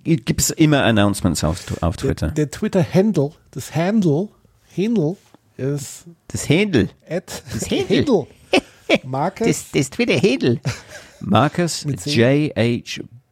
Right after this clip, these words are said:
Speaker 1: Marcus mit, Marcus mit C. Marcus.
Speaker 2: Ja.
Speaker 1: J H Brown. Marcus J H Brown.
Speaker 2: Genau.
Speaker 1: Twitter dot com. Okay, just Google Marcus John Henry Brown. There is literally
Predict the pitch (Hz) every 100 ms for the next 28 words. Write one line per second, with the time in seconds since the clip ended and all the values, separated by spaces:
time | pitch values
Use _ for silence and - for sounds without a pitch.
0 | _ - - _ _ _ 92 101 131 139
1 | 135 - - _ _ _ - 92 101 139
2 | 180 - 175 180 - 160 - - 98 82
3 | 80 104 120 139 - 101 76 - - _
4 | _ - 110 - - - _ _ - 151
5 | 123 92 82 - _ _ _ _ _ _
6 | 123 123 95 - - - - _ _ -
7 | - 101 110 117 95 90 90 - - _
8 | _ _ _ - 95 127 147 131 135 117
9 | - 101 87 80 82 _ _ 98 95 131
10 | 135 135 - 110 92 85 101 _ _ _
11 | _ _ - 95 101 90 - 156 - 180
12 | 120 110 131 110 - 107 101 101 95 95
13 | 92 87 - _ 117 110 107 95 107 117
14 | 139 - 101 98 98